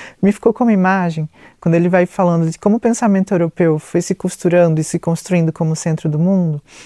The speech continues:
a partir do que ele entende como um jogo de espelhos. Era sempre uma relação do eu consigo mesmo. Eu me olho no espelho, eu me vejo. Então, eu costuro aqui um ideal de humanidade a partir do que eu me vejo.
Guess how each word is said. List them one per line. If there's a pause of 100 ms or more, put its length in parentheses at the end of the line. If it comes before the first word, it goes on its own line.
(120)
a
partir
do
que
ele
entende
como
um
jogo
de
espelhos. (340)
Era
sempre
uma
relação
do
eu
consigo
mesmo. (460)
Eu
me
olho
no
espelho,
eu
me
vejo.
Então,
eu
costuro
aqui
um
ideal
de
humanidade
a
partir
do
que
eu
me
vejo.